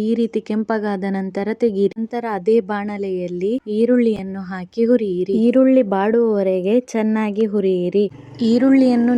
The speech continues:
ನಿಧಾನವಾಗಿ ಹುರಿಯಬೇಕು. ಈರುಳ್ಳಿಯನ್ನು ಹುರಿಯುವಾಗ ಗ್ಯಾಸನ್ನು ಮೀಡಿಯಂ ಫ್ಲೇಮ್‌ನಲ್ಲಿ ಇಡಿ. ಈರುಳ್ಳಿ ಬೇಗನೆ ಕಪ್ಪಗಾಗುತ್ತದೆ. ಹತ್ತು ನಿಮಿಷದ ನಂತರ ಈರುಳ್ಳಿ ಈ ರೀತಿಯಾಗಿ ಕೆಂಪಗಾಗಿರುತ್ತದೆ. ನಂತರ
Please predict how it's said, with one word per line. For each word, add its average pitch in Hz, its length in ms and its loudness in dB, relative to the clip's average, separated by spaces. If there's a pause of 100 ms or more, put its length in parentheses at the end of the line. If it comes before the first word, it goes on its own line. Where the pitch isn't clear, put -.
ನಿಧಾನವಾಗಿ 214 800 0
ಹುರಿಯಬೇಕು. 202 800 -2 (180)
ಈರುಳ್ಳಿಯನ್ನು 240 640 4
ಹುರಿಯುವಾಗ 196 540 -2 (200)
ಗ್ಯಾಸನ್ನು 208 520 -2 (120)
ಮೀಡಿಯಂ 226 360 2
ಫ್ಲೇಮ್‌ನಲ್ಲಿ 196 600 0
ಇಡಿ. 202 220 2
ಈರುಳ್ಳಿ 233 340 4 (100)
ಬೇಗನೆ 220 460 0
ಕಪ್ಪಗಾಗುತ್ತದೆ. 190 840 -6 (380)
ಹತ್ತು 240 280 0
ನಿಮಿಷದ 233 460 2 (140)
ನಂತರ 208 380 -2 (240)
ಈರುಳ್ಳಿ 208 420 2
ಈ 214 180 2
ರೀತಿಯಾಗಿ 208 640 -2
ಕೆಂಪಗಾಗಿರುತ್ತದೆ. 185 1000 -4 (100)
ನಂತರ 226 340 4